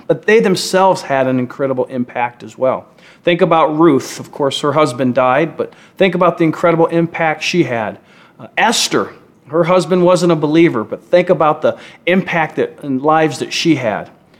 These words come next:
And I could go on and on. In this passage, we're reminded that the women of the Old Testament and the kind of women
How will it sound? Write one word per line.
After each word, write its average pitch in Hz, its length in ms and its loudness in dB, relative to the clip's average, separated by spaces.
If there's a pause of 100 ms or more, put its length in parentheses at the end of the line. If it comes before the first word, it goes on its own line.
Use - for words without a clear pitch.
(300)
And 139 100 0
I 156 80 0
could 160 200 -6
go 139 180 2
on 131 480 0 (400)
and 127 120 -14
on. 85 360 -16 (1200)
In 180 200 4
this 185 180 2
passage, 120 680 -6 (280)
we're 160 240 4
reminded 117 840 2 (500)
that 131 360 0 (600)
the 147 120 4
women 190 400 4
of 165 160 2
the 151 80 2
Old 156 200 2
Testament - 680 -6 (360)
and 139 100 -6
the 139 60 -6
kind 190 440 0
of 160 140 2
women 151 440 2